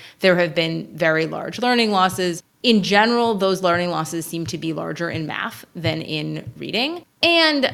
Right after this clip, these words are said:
you know, a notable fact is that they are larger in places where school was more remote over the twenty twenty, twenty twenty-one school year.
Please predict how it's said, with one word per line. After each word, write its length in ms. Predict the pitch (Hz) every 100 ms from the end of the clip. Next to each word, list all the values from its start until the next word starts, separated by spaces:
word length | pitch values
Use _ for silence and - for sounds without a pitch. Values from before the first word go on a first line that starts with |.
| -
you 140 | - 247
know, 100 | 240
a 40 |
notable 440 | 220 233 269 220 196
fact 380 | 160 131 196
is 140 | 202 180
that 180 | 180 185
they 140 | 185
are 120 | 196
larger 460 | 175 151 175 175 202
in 140 | 190
places 440 | 180 147 151 170 165
where 140 | 175
school 300 | 175 170 160
was 180 | 165 160
more 160 | 156
remote 460 | 160 165 147 - - - -
over 320 | 180 170 165
the 180 | 165 165
twenty 300 | - 165 156
twenty, 440 | 160 156 156 151 -
twenty 240 | 165 160
twenty-one 460 | 165 160 160 156 156
school 240 | - 277
year. 320 | 226 185 175